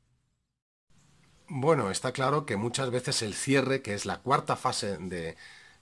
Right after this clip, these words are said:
de técnicas de venta o de una reunión interpersonal, eh, con otra, con otra persona, no tiene por qué, eh,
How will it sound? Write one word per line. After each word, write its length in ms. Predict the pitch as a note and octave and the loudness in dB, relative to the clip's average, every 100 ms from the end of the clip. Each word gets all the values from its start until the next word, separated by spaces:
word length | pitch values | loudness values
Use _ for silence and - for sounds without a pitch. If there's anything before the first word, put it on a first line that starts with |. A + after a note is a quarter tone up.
| - | -8
de 340 | F2+ E2+ D#2 | -4 -4 -4
técnicas 460 | B2+ C#3 B2 A2 - | 0 2 2 2 -2
de 120 | F#2 | 0
venta 380 | B2 C#3 G#2 F2+ | 2 2 0 -2
o 140 | F2 | -4
de 120 | D#2+ | -6
una 200 | F#2+ C3 | 0 0
reunión 480 | G#2+ G#2 G2+ B2 B2+ | 0 -2 0 2 2
interpersonal, 960 | G#2 G#2 - F2+ - F2 B2 A#2 E2+ F#2+ | 0 -4 -6 -6 -4 -2 -2 -2 -4 -8
eh, 120 | F#2+ | -10
con 180 | F2 F2+ | -8 -8
otra, 400 | E2+ F2+ D#2+ D#2 | -8 -8 -8 -8
con 200 | A2+ B2 | -4 -2
otra 240 | C3+ - | 0 -2
persona, 480 | G#2+ - C3 A2 - - - - - - | -2 -4 -2 -4 -8 -14 -20 -20 -20 -8
no 340 | A2 A2+ C3 | -4 0 0
tiene 180 | C3+ C#3+ | 2 2
por 180 | B2+ G#2 | 2 0
qué, 320 | A2+ G2+ E2+ E2 - | 0 -2 -4 -8 -12
eh, 120 | G2+ | -10